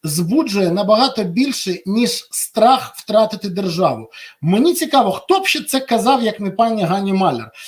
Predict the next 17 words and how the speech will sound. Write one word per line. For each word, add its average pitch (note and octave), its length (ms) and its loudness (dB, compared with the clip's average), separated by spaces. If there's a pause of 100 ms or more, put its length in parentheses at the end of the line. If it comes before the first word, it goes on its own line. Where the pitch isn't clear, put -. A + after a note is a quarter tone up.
(140)
Хочу D#4 200 -6
нагадати A#3+ 460 2
нашим F3 240 -2
глядачам, A3 400 -4
хто G#3 140 -6
забув, A3 360 -4
вона G#3+ 180 -2
колись G3+ 360 -4
в-, F3+ 220 -10
е, F#3 140 0
балотувалася F#3+ 800 -2
до F3+ 440 2
Київської F#3+ 580 -2
міськради F3 600 2
від C#3 140 -10
«Слуг C#3 240 -12
народу», C4+ 460 -4